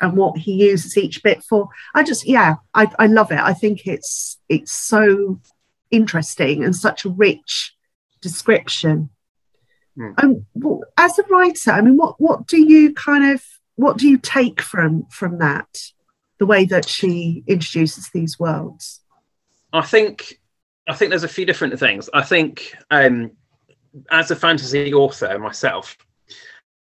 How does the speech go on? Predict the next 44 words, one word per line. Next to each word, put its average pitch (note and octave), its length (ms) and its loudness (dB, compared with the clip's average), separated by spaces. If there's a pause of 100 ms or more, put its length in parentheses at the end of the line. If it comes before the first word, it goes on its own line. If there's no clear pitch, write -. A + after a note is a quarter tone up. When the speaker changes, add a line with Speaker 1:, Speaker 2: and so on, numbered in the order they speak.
(420)
Speaker 2:
um, C#3 340 2
in D#3 140 -2
a, D3 180 -4
in E3+ 200 0
a E3 60 2
way, C#3+ 720 0
you C3 160 -12
can D#3+ 280 -2
get D#3 260 -2
away C#3+ 160 0
with B2+ 160 -2
doing C3 180 2
less - 260 -2 (1080)
research - 480 -6 (480)
because D#3+ 280 -2
you E3 60 -6
can E3+ 200 -4
make E3+ 200 0
up C3 140 -4
the B2+ 80 -8
rules, C#3 360 0 (540)
and C#3 160 2
you C3+ 80 -2
can, C#3+ 240 -4
and D3 160 -6
so D3+ 100 -6
long E3+ 120 2
as D3 100 -4
you're D#3 100 0
consistent C#3 560 -4
within C#3+ 260 2
your C3+ 180 2
own C3 120 2
rules, G#2+ 540 0 (480)
uh, C3+ 60 0
you C3+ 420 0
can, D3+ 200 -4
you D3+ 100 -6
can D3+ 120 -8
do D3+ 160 0
what C#3+ 60 2
you C#3+ 80 0
like. C#3 240 0 (420)
But D#3+ 320 0